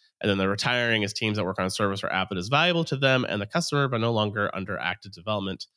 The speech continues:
And they broke down the population as twenty-eight percent in the starting, seventeen percent in the flowing, slowing is thirty-four percent, and retiring is twenty-one percent. I don't like the name of the slowing, <laughs> but other than that, I don't mind the other three categories.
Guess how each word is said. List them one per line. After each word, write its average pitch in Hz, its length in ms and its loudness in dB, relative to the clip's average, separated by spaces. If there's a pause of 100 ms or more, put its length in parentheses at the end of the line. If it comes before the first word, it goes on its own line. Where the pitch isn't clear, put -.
(420)
And 90 80 0
they 92 60 4
broke 90 240 -2
down 87 160 0
the 82 100 -4
population 87 600 -2
as 80 120 -6
twenty-eight 143 560 2
percent 117 240 -2
in 95 100 -2
the 95 60 -2
starting, 139 520 2
seventeen 120 380 -2
percent 110 240 0
in 98 100 -6
the 95 60 -6
flowing, 101 560 2 (200)
slowing 107 480 0
is - 100 -6
thirty-four 117 420 -4
percent, 101 440 -6
and 92 100 -10
retiring 95 460 -2
is 90 80 -6
twenty-one 92 280 -8
percent. 80 240 -10 (460)
I - 40 -4
don't 175 100 6
like 208 140 6
the 196 60 2
name 165 200 6
of 151 80 4
the 117 80 2
slowing, 139 640 4 (120)
<laughs> - 180 0 (600)
but 135 120 6
other 175 200 4
than 156 160 2
that, 139 220 4
I 123 100 4
don't 113 180 2
mind 110 240 4
the 101 40 4
other 101 200 4
three 104 180 -4
categories. 85 680 -4